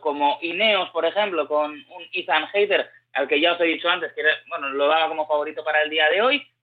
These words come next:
que además lo hizo muy bien ayer en la crono, a pesar de que le pilló la lluvia. También, por ejemplo, Caja Rural, pues un equipo muy interesado, aunque,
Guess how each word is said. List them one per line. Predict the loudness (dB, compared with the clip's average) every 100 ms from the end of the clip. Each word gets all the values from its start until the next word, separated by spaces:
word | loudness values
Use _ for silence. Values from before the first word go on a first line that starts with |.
| _
que | -2
además | 0 2
lo | 0
hizo | -2
muy | -4
bien | 0 2
ayer | 2
en | 2
la | 0
crono, | 0 0
a | 0
pesar | -2 -2 0
de | 0
que | 0
le | -2
pilló | -2 0 2
la | 2
lluvia. | 2 2 2 2 -2 _ _ _ -8 -2
También, | 0 0 -2 0
por | 0
ejemplo, | 0 -2 -2 -2
Caja | -2 0 0
Rural, | 0 0 0
pues | -4 -10
un | -12
equipo | -12 -12
muy | -14
interesado, | -10 -4 -4 -2 0 0 -2 _ _ _
aunque, | -6 -4 0 0 0